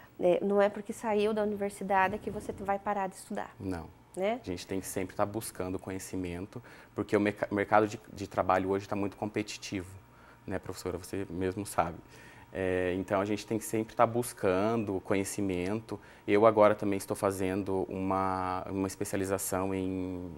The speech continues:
Speaker 2: gestão e auditoria em saúde, que eu acho que vai atribuir muito pra minha carreira profissional. É, é uma área que não tem muitos profissionais habilitados. É,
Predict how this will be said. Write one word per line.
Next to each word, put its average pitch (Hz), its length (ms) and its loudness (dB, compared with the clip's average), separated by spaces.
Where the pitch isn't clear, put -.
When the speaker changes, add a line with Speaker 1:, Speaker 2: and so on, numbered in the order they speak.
Speaker 2:
gestão 95 360 2
e - 20 0
auditoria 92 500 -2
em 92 60 -4
saúde, 95 580 -2
que - 120 -8
eu 95 140 4
acho 95 160 4
que 104 60 -8
vai 95 160 4
atribuir 95 340 -2
muito 107 640 0
pra 92 100 -6
minha 90 160 -2
carreira 92 260 -4
profissional. 90 720 -4
É, 92 400 4
é 95 60 6
uma 101 160 6
área 98 160 6
que 104 160 -4
não 98 200 2
tem 107 300 -2
muitos 101 240 -2
profissionais 95 800 -2
habilitados. 92 880 -2
É, 92 640 -2